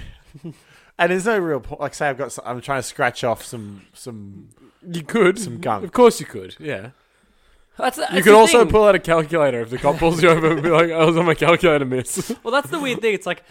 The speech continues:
Speaker 1: you can do whatever you
Speaker 2: There's a
Speaker 1: want
Speaker 2: lot of things you
Speaker 1: inside
Speaker 2: can
Speaker 1: your
Speaker 2: do.
Speaker 1: car, as long as it's, like, you know, driving along fine.
Speaker 2: <laughs>
Speaker 1: And then, like, if they look and you just doing a Rubik's Cube, like, they, you can't get arrested.
Speaker 2: Yeah.
Speaker 3: True.
Speaker 1: But
Speaker 3: Well,
Speaker 2: What if
Speaker 3: it
Speaker 2: it's
Speaker 3: might be
Speaker 2: dis-,
Speaker 3: negligent,
Speaker 2: could I be
Speaker 3: negligent driving.
Speaker 1: Yeah.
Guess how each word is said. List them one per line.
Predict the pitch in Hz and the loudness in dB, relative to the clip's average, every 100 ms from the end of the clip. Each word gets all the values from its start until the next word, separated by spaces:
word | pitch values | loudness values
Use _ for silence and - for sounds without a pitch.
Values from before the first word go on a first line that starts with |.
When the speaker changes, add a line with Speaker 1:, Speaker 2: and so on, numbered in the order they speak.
| _ | _
Speaker 1:
you | - 226 | -14 -14
can | 339 302 | -12 -10
do | 262 165 | -10 -10
whatever | 120 135 160 165 | -8 -6 -6 -8
you | 147 120 | -12 -8
Speaker 2:
There's | 165 175 | -6 -4
a | |
Speaker 1:
want | 185 | -2
Speaker 2:
lot | 180 214 | -2 -2
of | 214 | -4
things | 190 | -4
you | 202 | -2
Speaker 1:
inside | 202 160 175 | -4 -2 0
Speaker 2:
can | 160 | 0
Speaker 1:
your | 156 | -2
Speaker 2:
do. | - | -2
Speaker 1:
car, | 165 151 120 107 120 _ _ | 0 0 0 -4 -8 _ _
as | 156 151 | -12 -6
long | 175 | -6
as | 175 151 | -6 -8
it's, | - | -10
like, | 135 135 | -10 -8
you | 165 | -10
know, | 123 | -8
driving | 135 127 123 | -8 -8 -8
along | 117 127 | -12 -14
fine. | - 131 110 92 113 _ - | -10 -10 -10 -14 -20 _ -20
Speaker 2:
<laughs> | - - | -18 -10
Speaker 1:
And | - 185 | -6 -4
then, | 190 | -4
like, | 185 190 | -2 -4
if | 190 | -2
they | 220 | -4
look | 185 196 190 | -4 -4 -4
and | 170 147 | -6 -8
you | 156 165 | -14 -14
just | 131 | -14
doing | 151 151 | -10 -10
a | 131 | -10
Rubik's | 127 165 151 - | -10 -10 -12 -18
Cube, | - 107 | -20 -18
like, | 127 131 | -16 -12
they, | 160 160 _ | -12 -12 _
you | 151 156 | -20 -18
can't | 165 151 | -10 -8
get | 135 | -8
arrested. | 120 160 - - _ _ _ | -10 -12 -14 -20 _ _ _
Speaker 2:
Yeah. | 104 101 - _ _ | -20 -18 -20 _ _
Speaker 3:
True. | - 117 107 | -18 -12 -6
Speaker 1:
But | 156 | 0
Speaker 3:
Well, | 196 190 | 2 2
Speaker 2:
What | 190 | 2
if | 190 | 0
Speaker 3:
it | |
Speaker 2:
it's | |
Speaker 3:
might | 190 214 | 0 2
be | - | 0
Speaker 2:
dis-, | 175 | -2
Speaker 3:
negligent, | 151 151 135 135 | -2 -2 -6 -8
Speaker 2:
could | 131 | -4
I | |
be | 131 | -4
Speaker 3:
negligent | 208 135 113 110 | -2 -4 -6 -10
driving. | 107 98 95 90 | -10 -10 -10 -14
Speaker 1:
Yeah. | - 147 127 110 | -12 -10 -10 -10